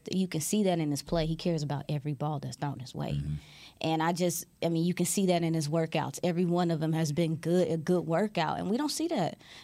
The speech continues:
Speaker 1: Like, I feel, I just feel like, like you said, I'm just not overthinking it with a guy like him. He's undeniable, like, what you see on tape. So the size thing matters, but at the same time, it's like, what I see is what I, I s-, I know what I see, and I see a playmaker. I see a guy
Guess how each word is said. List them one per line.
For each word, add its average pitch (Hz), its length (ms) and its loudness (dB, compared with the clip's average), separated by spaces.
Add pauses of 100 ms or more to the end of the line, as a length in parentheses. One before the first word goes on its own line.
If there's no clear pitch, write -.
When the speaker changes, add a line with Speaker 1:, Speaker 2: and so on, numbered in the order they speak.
Speaker 1:
Like, 190 160 0
I 185 180 4
feel, 190 240 -2
I 190 120 2
just 208 200 -2
feel 214 160 2
like, 190 220 4 (560)
like 185 340 2
you 185 60 0
said, 170 240 2
I'm 175 140 0
just 170 180 0
not 160 140 0
overthinking 160 560 0
it 143 100 -4
with 143 240 -4
a 165 80 0
guy 156 180 0
like 147 260 -4
him. 143 180 0
He's 165 300 0
undeniable, 165 880 0 (460)
like, 165 160 2
what 170 240 0
you 185 60 2
see 175 180 2
on 160 100 2
tape. 170 260 0
So 175 120 2
the 160 80 0
size 226 400 4
thing 170 260 -2
matters, 226 420 2
but 180 140 0
at 180 80 0
the 180 60 -4
same 190 260 -2
time, 214 280 0
it's 180 120 -2
like, 165 260 0 (1040)
what 185 240 2
I 185 140 4
see 185 320 2
is 151 120 0
what 160 160 0
I, 160 120 -2
I 160 100 0
s-, 165 200 -2
I 180 60 2
know 190 160 4
what 170 140 0
I 156 60 -2
see, 147 340 -4
and 175 120 2
I 170 40 2
see 165 240 2
a 151 40 0
playmaker. 151 500 -2
I 147 80 -2
see 160 240 0
a 147 40 -2
guy 151 320 -2